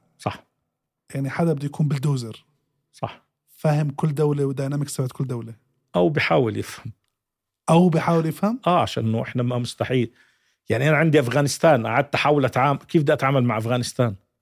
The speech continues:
Speaker 1: يعني، بعمري ما سمعت عنها إشي. يعني، بسمع عنها بالأخبار، بس أنا عمري عندي صفر تجارب مع أفغانستان.
Speaker 2: شو كنت
Speaker 1: إيران.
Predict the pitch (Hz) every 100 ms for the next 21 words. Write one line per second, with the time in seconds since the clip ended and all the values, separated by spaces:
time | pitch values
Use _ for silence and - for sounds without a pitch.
0 | _ _ _ - 107 - 120 127 165 165
1 | 151 - 156 143 151 143 151 - - _
2 | _ _ _ - 110 147 - 151 135 131
3 | 113 - 123 151 104 - 156 147 170 123
4 | 127 151 131 131 - _ _ _ _ -
5 | - 202 170 131 139 135 151 123 117 107
6 | 107 101 - 117 113 131 - - 123 104
7 | - - 143 165 151